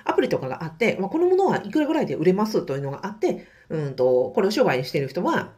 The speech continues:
このなんかアプリ、えー、価格がわかるアプリを持って、で、いろんなところに仕入れに行き、あ、これ高く売れるな、この価格、例えば、うん、百円で売ってるものをピッとなんかバーコード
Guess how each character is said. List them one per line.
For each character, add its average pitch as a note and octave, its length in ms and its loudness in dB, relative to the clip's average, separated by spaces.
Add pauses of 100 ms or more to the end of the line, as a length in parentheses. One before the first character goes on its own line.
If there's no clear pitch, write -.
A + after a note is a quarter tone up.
(140)
こ F3 80 0
の C#3 180 -2
な B2+ 80 -8
ん - 40 -10
か - 140 -14
ア F3+ 80 -4
プ F3 80 -8
リ、 - 220 -6 (100)
え C3 140 -6
ー、 - 40 -8
価 - 120 -6
格 A#3+ 220 0
が A3 80 4
わ G#3+ 120 4
か C4+ 80 2
る F3+ 180 2
ア F3+ 40 0
プ F3 100 -2
リ D#3 80 6
を C3 60 2
持 F3+ 120 0
っ - 160 -8
て、 - 380 0
で、 G#3+ 80 6
い G#3 40 6
ろ G3 100 4
ん - 20 2
な G3 80 2
と G3+ 80 2
こ F#3+ 80 4
ろ D#3+ 60 4
に E3+ 100 0
仕 D3+ 360 -2
入 - 20 -4
れ D3+ 120 0
に D3+ 200 -4
行 G#3+ 100 -6
き、 D#4+ 280 2 (120)
あ、 A3 140 -2
こ C4 100 6
れ B3 160 10
高 A#3+ 200 -4
く D#3+ 100 2
売 - 20 0
れ D#3 100 6
る D3 60 0
な、 E3 160 0
こ F3+ 160 -4
の G3 160 0 (140)
価 G#3+ 120 -2
格、 A3 720 2
例 F#3+ 100 2
え D#3+ 40 0
ば、 D3 100 -4 (200)
う - 80 -6
ん、 D3 40 -6
百 G#3+ 220 2
円 G#3 100 8
で G3 80 6
売 F#3+ 60 6
っ - 20 -2
て G#3 100 0
る G#3 80 6
も G3 100 0
の A3 340 6
を - 180 -4
ピ G3+ 80 -2
ッ F#3 80 -8
と C3 140 0
な C#3 100 -2
ん C3 40 -6
か A#2+ 120 -6
バ D#3 180 -4
ー - 40 -18
コ D3 100 0
ー - 40 -4
ド B2+ 220 -2